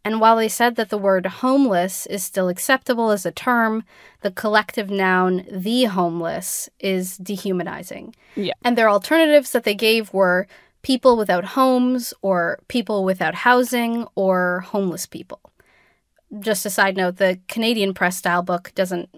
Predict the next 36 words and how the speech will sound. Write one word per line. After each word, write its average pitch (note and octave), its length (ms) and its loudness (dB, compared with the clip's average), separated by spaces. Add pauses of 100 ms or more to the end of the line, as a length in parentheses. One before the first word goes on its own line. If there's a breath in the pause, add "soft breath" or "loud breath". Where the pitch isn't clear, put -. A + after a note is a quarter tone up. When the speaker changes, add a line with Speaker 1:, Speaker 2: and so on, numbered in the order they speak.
(200)
Speaker 1:
actually F#3+ 320 -6
mention F3 640 -6 (200)
any G3 200 -4
wording F3 400 -6
around F3 260 -6
homelessness. - 720 -10 (220)
Speaker 2:
Uh, G3 300 4
and A#3+ 180 0
even C4 220 4
outside G#3+ 360 2
of F#3 60 -4
the F#3 80 -2
style F#3+ 280 4
book, E3+ 200 -2
I F#3 80 -2
think F#3+ 160 -4
there's F3 180 -2
been F#3+ 300 2
this E3 160 -2
shift, - 520 -2
really, G3+ 440 0 (500 soft breath)
over A3+ 200 4
the G#3 80 4
past F#3 300 -2
decade, F3 400 0
when F3+ 180 0
you E3+ 100 0
look E3 180 -2
into F#3 260 -4
it, E3+ 200 -4 (380 soft breath)
towards B3 520 2 (240)
new B3 380 6
words F#3+ 420 2
and E3+ 160 -4
phrases, D#3+ 540 -4
right? D#3+ 260 -2